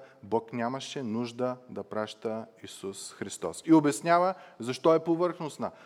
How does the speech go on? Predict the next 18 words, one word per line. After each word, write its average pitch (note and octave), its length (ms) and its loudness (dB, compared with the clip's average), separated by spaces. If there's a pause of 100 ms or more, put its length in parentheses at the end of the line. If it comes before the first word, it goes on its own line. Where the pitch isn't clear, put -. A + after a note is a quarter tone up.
(160)
Понеже D#3+ 680 0 (500)
се - 180 2
състоеше E3+ 720 2
само F#3 420 2
в D3 200 4 (220)
ядене, C#3+ 680 2 (480)
пиене, D#3 640 0 (460)
разни D#3 420 4
умивания, C3 960 0 (460)
и - 60 -6
думата F3+ 400 0
на C#3+ 120 0
гръцки, D#3 360 -4
която D#3 300 2
не D#3+ 80 0
е D#3+ 100 -4
преведена D3+ 460 0
в A2+ 100 0